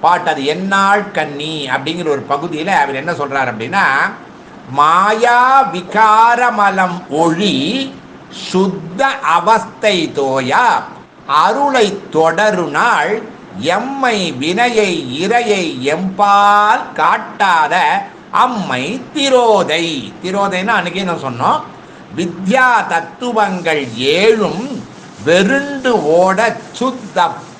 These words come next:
பரபோகத்தை, அதான் சுத்த சைதன்யம்ங்கிறோமே, சுத்த பரபோகத்தை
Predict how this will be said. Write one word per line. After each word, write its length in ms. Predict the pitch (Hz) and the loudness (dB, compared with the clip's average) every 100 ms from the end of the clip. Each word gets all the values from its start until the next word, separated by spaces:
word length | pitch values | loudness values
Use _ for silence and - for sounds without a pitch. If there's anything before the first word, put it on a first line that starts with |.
| - | -2
பரபோகத்தை, 1300 | 233 233 240 262 277 208 208 214 190 180 - 147 123 | 2 2 2 2 2 2 2 4 2 -2 -4 -6 -2
அதான் 200 | 214 208 | -2 -2
சுத்த 300 | 180 170 196 | -4 -2 -2
சைதன்யம்ங்கிறோமே, 1080 | - 170 175 175 165 170 143 127 214 240 - - - - | -2 -4 -4 -4 -6 -6 -4 -2 0 0 -2 -10 -18 -8
சுத்த 440 | 196 196 190 196 160 | -4 -4 0 0 2
பரபோகத்தை 1400 | 147 180 220 185 220 220 190 170 - - 180 135 214 | 0 2 2 4 6 6 2 -4 -4 -4 -2 -2 -4